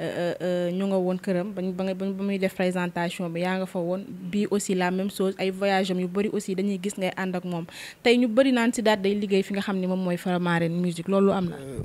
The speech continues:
Speaker 2: man mun naa ni Faramareen sama Faramareen la. Pourquoi je le dis?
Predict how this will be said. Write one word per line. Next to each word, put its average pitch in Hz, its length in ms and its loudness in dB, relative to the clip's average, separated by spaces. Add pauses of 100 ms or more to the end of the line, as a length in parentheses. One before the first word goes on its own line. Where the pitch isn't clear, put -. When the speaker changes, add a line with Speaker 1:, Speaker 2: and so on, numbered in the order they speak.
Speaker 2:
man 139 160 0
mun 156 140 2
naa 160 200 4
ni 143 80 2
Faramareen 143 760 0 (800)
sama 151 260 -2
Faramareen 113 680 -2
la. - 80 -12 (800)
Pourquoi 151 340 -2
je 151 140 0
le 143 140 4
dis? 127 300 -6